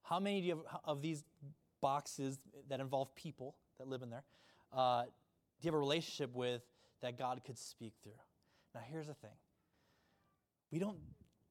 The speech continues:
oh, can you put that back up there? I didn't, I don't wanna go through this to make you feel bad. That's not the goal. The goal is to say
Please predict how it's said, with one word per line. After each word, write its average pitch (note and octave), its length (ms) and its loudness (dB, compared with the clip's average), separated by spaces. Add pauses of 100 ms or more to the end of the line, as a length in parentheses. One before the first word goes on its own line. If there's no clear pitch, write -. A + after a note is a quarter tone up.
oh, C#3 120 -4
can C3 100 -8
you C3+ 40 -6
put C#3 80 -4
that - 80 -4
back B2 160 -2
up C3 80 -6
there? D3 120 -4
I D#3 100 2
didn't, G#3+ 160 2 (680)
I F3 60 2
don't G3 80 4
wanna A3+ 140 4
go E3+ 160 2
through E3 280 0
this C#3 460 0
to D3+ 100 -2
make D3 140 0
you C3 60 -4
feel D#3+ 380 -2
bad. G#2 140 -8 (560)
That's - 120 -6
not G#3 140 0
the F3 60 0
goal. C3 640 0 (1160)
The D3 80 0
goal F3+ 280 2
is G3 80 -4
to F3 80 -8
say C3+ 420 0